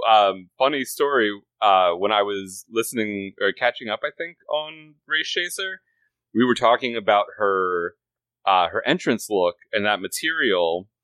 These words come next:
And remember how we were, we were saying, "Oh, well, maybe she brought extra or whatever," and that was what they put up on the wall in the, um, the room challenge?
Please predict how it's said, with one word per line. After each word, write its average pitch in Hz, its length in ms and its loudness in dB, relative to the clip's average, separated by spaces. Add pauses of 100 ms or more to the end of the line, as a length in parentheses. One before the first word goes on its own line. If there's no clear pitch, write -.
(220)
And 113 160 2
remember 117 220 2
how 123 140 2
we 117 120 -12
were, 113 300 -4
we 113 160 -4
were 104 140 0
saying, 110 280 0
"Oh, 123 240 6
well, 98 220 0
maybe 107 220 0
she - 160 -6
brought 104 280 2
extra 104 360 0
or 101 300 4
whatever," 101 440 4 (320)
and 104 160 2
that 98 160 2
was 98 240 -4
what 101 160 -4
they 104 100 0
put 104 180 2
up 101 120 0
on 98 100 -6
the 98 80 -2
wall 98 480 4
in 98 140 -2
the, 92 420 -4
um, 87 280 2 (100)
the 98 80 2
room 98 300 -2
challenge? 180 760 -4